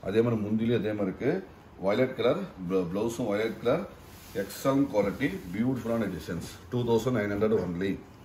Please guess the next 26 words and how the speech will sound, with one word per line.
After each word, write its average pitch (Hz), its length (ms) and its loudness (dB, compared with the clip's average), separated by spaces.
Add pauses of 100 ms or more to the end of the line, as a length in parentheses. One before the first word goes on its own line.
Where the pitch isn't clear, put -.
(840)
பியூட்டிஃபுல்லான 110 600 -4
saree, 78 240 -8
எல்லாமே 104 420 -2
அழகுங்க. 90 420 -2 (1300)
Quality, 110 460 2
finishing, 117 380 -2 (180)
குவால-, 113 380 4 (160)
ஃபேப்ரிக்லாம் 135 560 2
ரொம்ப 120 200 0
நல்லா 113 220 0
இருக்கு. 92 220 -4 (220)
Fabric, 101 380 -4 (760)
beautiful 123 460 -2
fabric. 90 360 0 (560)
புட்டாஸ் 127 360 4
பாருங்க, 101 220 2
அப்படியே 104 260 2
மீனா 120 320 2
colour 113 220 4
மாறி 107 260 2
மாறி 117 260 2
பியூட்டிஃபுல்லா 104 480 0
வந்திருக்கு. 98 480 0 (440)
இது 98 120 -4
பிளவுஸ் 117 360 4
பாருங்க 107 380 0